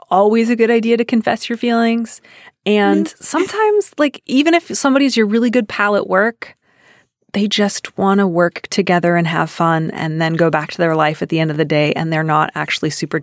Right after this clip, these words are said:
Speaker 1: like, you have to acknowledge, I think, when you wanna tell somebody
Speaker 2: Mm-hmm.
Speaker 1: that you've known a while that you have romantic feelings for them, you've got to accept that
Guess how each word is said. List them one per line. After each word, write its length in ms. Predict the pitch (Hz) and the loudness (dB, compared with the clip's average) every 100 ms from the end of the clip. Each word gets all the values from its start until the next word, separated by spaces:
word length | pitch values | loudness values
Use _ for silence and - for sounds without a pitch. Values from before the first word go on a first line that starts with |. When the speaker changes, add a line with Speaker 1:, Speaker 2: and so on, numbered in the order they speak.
| - | -2
Speaker 1:
like, 260 | 214 220 - - - | -2 -2 -8 -20 -2
you 220 | 226 302 | 2 4
have 180 | 330 294 | 2 -2
to 80 | - | 0
acknowledge, 400 | 190 175 165 170 - | 0 0 0 0 -4
I 80 | |
think, 380 | 190 - - - _ _ | -6 -8 -14 -18 _ _
when 260 | 170 180 | -4 -2
you 80 | 180 | 0
wanna 180 | 185 175 | 2 0
tell 220 | 160 175 175 | 0 -2 -2
somebody 540 | - 175 160 160 156 | 0 0 2 0 -4
Speaker 2:
Mm-hmm. 240 | 156 _ _ | -6 _ _
Speaker 1:
that 80 | 170 | -4
you've 120 | 160 | -2
known 200 | 170 165 | 0 0
a 80 | 165 | 2
while 320 | 160 156 147 | 2 2 -2
that 100 | - | -6
you 80 | 151 | -6
have 160 | 165 | -6
romantic 380 | 165 160 160 165 | -4 -6 -8 -6
feelings 260 | 160 151 156 | -6 -6 -6
for 80 | |
them, 140 | 160 143 | -6 -4
you've 260 | 170 226 - | -2 -2 0
got 180 | 214 202 | 0 2
to 100 | 196 | 0
accept 400 | 180 - 160 - | -2 -2 -2 -2
that 220 | - | -6